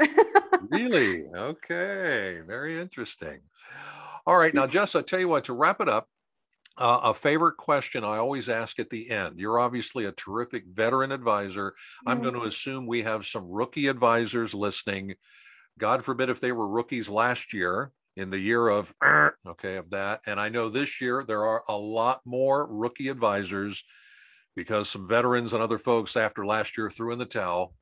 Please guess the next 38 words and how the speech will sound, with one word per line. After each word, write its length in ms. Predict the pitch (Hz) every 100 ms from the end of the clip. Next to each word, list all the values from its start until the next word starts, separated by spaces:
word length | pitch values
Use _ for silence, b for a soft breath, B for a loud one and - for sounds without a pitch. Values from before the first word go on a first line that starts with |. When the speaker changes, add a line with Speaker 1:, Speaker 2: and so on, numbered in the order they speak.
| _
Speaker 2:
which, 420 | 87 98 - - - 113
okay, 400 | 117 120 104 101 -
I, 140 | 98 113 110
I 80 | 107
get 180 | 110
it. 120 | 101 107
I 120 | 90
understand. 500 | 101 107 95 87 85 _ b b b b b
But 160 | 127 127
for 100 | 143
those 240 | 131 131
rookie 320 | 107 175 196 185
advisors 580 | 131 135 143 123 107
listening, 520 | 117 110 - 113 110 104 _ _ _
what's 440 | - 170 160 247 -
some 220 | 214 175
advice? 840 | 113 87 107 101 - - - - _ _ _ -
If 120 | 107
you 100 | 202
had 120 | 208
a 20 |
chance 300 | 135 170 170 -
to 80 |
sit 320 | 98 - 147 -
down 400 | 113 113 113 101
with 160 | 101
rookie 380 | 98 107 117 120
advisors 640 | 98 92 95 95 98 87 98
and 140 | 87
give 220 | 120 139
them 180 | 131 117
some 180 | - 95
advice 460 | 85 98 104 95
that 160 | 90 -
they 120 | 113
could 180 | 104 98 90 107
really 480 | 156 180 180 165 156
use, 680 | 110 107 87 73 - -